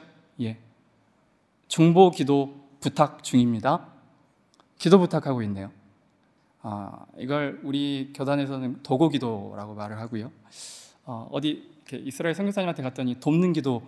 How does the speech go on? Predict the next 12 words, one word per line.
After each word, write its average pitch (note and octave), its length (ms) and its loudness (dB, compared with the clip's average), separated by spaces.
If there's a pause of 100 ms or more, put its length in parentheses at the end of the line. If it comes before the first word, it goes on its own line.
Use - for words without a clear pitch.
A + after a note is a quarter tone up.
(180)
표현 F3 180 -4
참 E3 160 -8
좋지 - 260 -6
않냐?" G#2 400 -8 (320)
말씀하셨습니다. A#2+ 720 -8
지금 D#3+ 440 0 (600)
돕는 A3 420 10
기도, G3 560 6
도고 A3 260 10
기도 F3+ 220 2
부탁하고 C#3+ 420 -4
있어요. G#2 320 -10